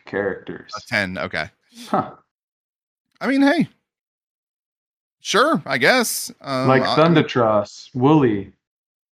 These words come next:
Speaker 1: and P P Juris.
Speaker 2: I mean, those are names.
Speaker 1: <laughs>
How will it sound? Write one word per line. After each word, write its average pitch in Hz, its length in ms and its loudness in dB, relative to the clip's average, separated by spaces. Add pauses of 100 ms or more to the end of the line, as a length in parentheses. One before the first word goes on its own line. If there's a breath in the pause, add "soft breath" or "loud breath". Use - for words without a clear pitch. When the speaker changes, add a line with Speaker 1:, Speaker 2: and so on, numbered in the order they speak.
(300)
Speaker 1:
and 104 380 -4
P 143 140 -4
P 143 160 0
Juris. 135 640 2 (760)
Speaker 2:
I 110 60 -16
mean, 98 200 -2
those 110 220 -2
are 110 160 -2
names. 104 640 -4 (420)
Speaker 1:
<laughs> - 680 -12